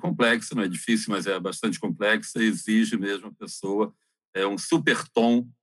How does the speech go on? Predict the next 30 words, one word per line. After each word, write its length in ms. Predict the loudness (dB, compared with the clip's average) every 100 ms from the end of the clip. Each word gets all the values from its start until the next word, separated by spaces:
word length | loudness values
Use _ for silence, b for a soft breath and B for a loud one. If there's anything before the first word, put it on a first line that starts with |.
| _ -2
pra 140 | -2
poder 380 | 0 -2 2 2
entender 400 | 2 0 2 0
de 120 | -2
tudo 200 | 0 2
isso. 320 | 2 0 -8 _ _ -2
E, 320 | 4 6 4 0 _
dada 300 | 0 2 2
essa 480 | 0 2 4 4 2
quantidade 680 | -2 -2 2 4 4 0 -10
de 320 | -12 -14 -16 -20
legislação, 720 | -16 -8 -6 -6 -2 0 2
de, 240 | 0 -4
de, 180 | -8 -14
de, 1040 | -20 _ _ _ -20 _ _ 0 2 4
né, 160 | 2 -2 B B _
eu 280 | 2 4 4
até 280 | 2 2 0
sugeriria, 760 | 2 0 4 4 4 6 6 4
né, 160 | 2
Doris, 520 | 2 0 -2 -6 -16 -4
um 140 | -4
Siscomex 1040 | -2 -2 -2 0 2 4 4 2 -6 -14 -18 _ -2
pro 100 | 2
Repetro 560 | 2 4 4 2 0 -2
pra 200 | 0 0
simplificar 720 | 0 0 2 0 2 -2 -2
<laughs> 80 | -2
tudo 220 | -2 -2 0
isso. 440 | -2 -2 -10 -10